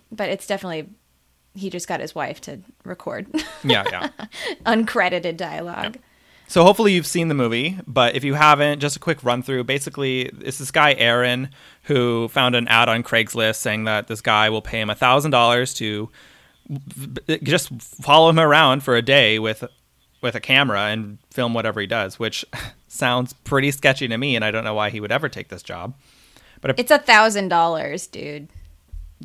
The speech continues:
Speaker 2: Yeah, to get murdered. That was obvious. I
Speaker 1: What?
Speaker 2: don't know what he was thinking. Anyways, so
Speaker 1: He's, he's way too nice.
Speaker 2: <laughs> So he's responding to this Craigslist ad. Um, he's gonna get a thousand dollars. So he drives up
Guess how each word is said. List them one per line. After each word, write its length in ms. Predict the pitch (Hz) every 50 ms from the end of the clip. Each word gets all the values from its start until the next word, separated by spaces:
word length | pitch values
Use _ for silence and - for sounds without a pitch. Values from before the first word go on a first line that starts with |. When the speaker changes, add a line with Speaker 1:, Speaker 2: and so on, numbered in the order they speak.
| - -
Speaker 2:
Yeah, 180 | 143 139 117 -
to 140 | - -
get 160 | 127 123 - -
murdered. 600 | 104 101 101 107 123 113 101 92 95 104 123 131 _ _ _ _ _ - -
That 120 | 135 139
was 160 | 143 143 139 -
obvious. 420 | - 110 110 110 - 101 95 - 262
I 60 | 320
Speaker 1:
What? 60 | 359
Speaker 2:
don't 120 | 370 370 214
know 100 | 214 170
what 200 | 147 160 170 170
he 100 | - 143
was 140 | 135 127 123
thinking. 360 | 151 135 117 - - - -
Anyways, 540 | - 208 226 233 208 165 147 143 143 139 - - - - - -
so 340 | - - 202 175 170 160 160
Speaker 1:
He's, 240 | 359 415 381 269 -
he's 360 | - 294 330 - 349 - -
way 160 | 254 240 208 208
too 160 | 214 240 175
nice. 280 | 202 330 311 269 -
Speaker 2:
<laughs> 0 |
So 80 | 226 196
he's 160 | 202 185 -
responding 400 | 208 - - 208 196 196 214 254
to 100 | - 180
this 160 | 160 165 156
Craigslist 400 | - 143 117 113 110 - 123 -
ad. 340 | 120 104 104 104 104 110 - - - - - - _ _ _ _ - -
Um, 240 | 117 113 110 110
he's 100 | 131 131
gonna 160 | 123 160 151 143
get 140 | 147 160
a 40 | 165
thousand 360 | - 156 135 143 156 170 156
dollars. 840 | 123 110 107 107 110 110 107 107 107 107 104 110 113 - - - - _ _ -
So 240 | - - 131 120
he 160 | 113 123 123 120
drives 400 | 113 127 135 131 139 139 123 147
up 240 | 135 131 - -